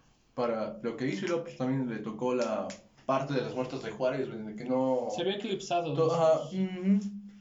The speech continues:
Speaker 2: Porque
Speaker 1: Ay.
Speaker 2: digo, mira, insisto, y con todo respeto, con todo el respeto que se merecen las víctimas y las familiares de las víctimas, pero son dos niños a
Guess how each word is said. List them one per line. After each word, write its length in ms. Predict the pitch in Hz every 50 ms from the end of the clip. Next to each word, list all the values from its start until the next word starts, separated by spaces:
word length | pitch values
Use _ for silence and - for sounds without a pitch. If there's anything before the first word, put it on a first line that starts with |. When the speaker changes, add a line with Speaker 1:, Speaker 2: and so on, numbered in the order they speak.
| - - - _ _ _ _ - - _ _ -
Speaker 2:
Porque 180 | - 151 185
Speaker 1:
Ay. 60 | 196
Speaker 2:
digo, 260 | 196 185 151 123 - - 151
mira, 260 | 151 165 170 151 127 - 139
insisto, 480 | 147 139 131 - 170 - 143 131 123
y 120 | 127 127 120
con 260 | - - 139 135 131 127
todo 240 | 160 175 202 190
respeto, 540 | 143 147 143 - - 156 147 147 123 117 117
con 140 | - 139 135
todo 120 | 139 165 -
el 40 | 175
respeto 340 | 165 123 - 147 147 165
que 80 | - 147
se 80 | 135 131
merecen 240 | 135 135 143 151
las 140 | 139 120 117
víctimas 460 | 143 139 139 160 156 165 165 165 -
y 120 | 147 123 113
las 300 | 113 123 117 - - -
familiares 360 | - 131 123 131 135 147 147
de 60 | 147 135
las 200 | 135 135 - -
víctimas, 420 | 160 147 - 151 147 147 151 151 - - - - - - - - -
pero 180 | 139 135 139
son 400 | 135 - 165 165 165 156 - - - - -
dos 220 | 143 151 180 190
niños 380 | 202 214 214 214 226 262 - - -
a 420 | 156 139 131 127 123 120 120 -